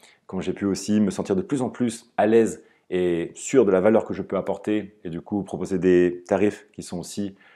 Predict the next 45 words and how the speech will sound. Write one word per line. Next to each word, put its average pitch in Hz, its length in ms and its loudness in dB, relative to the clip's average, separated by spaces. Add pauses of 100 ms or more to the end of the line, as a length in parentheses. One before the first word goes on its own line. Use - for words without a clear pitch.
(220)
bah, 78 280 -8 (180)
plus - 360 -4 (300)
à 95 80 6
la 95 140 8
hauteur 104 260 6
de 98 60 2
la 90 100 4
valeur 101 260 6
que 98 80 -4
je 92 80 -6
sens 110 180 -6
que - 60 -14
je 90 60 -12
peux 92 120 -10
apporter 87 300 -10
à 85 40 -8
l'intérieur. 85 480 -6 (1300)
Je - 60 -20
peux 87 80 -6
proposer 80 360 -6
des 82 80 0
programmes 85 340 -2
de 87 80 -2
groupe. 92 300 0 (680)
Donc 104 100 0
là, 135 80 10
je 113 80 6
sens 120 220 2
aussi 131 120 0
que 117 60 6
<laughs> - 260 -2
d'un 107 40 -2
avenir, 113 380 -2 (120)
d'un 104 100 2
côté 107 220 2
professionnel, 104 580 2
là, 110 320 8
notamment 92 340 0
pour 95 120 0
la 90 80 4
suite, 123 260 -2 (220)
je - 100 -20
suis - 80 -20
très 107 240 2
optimiste. - 420 -10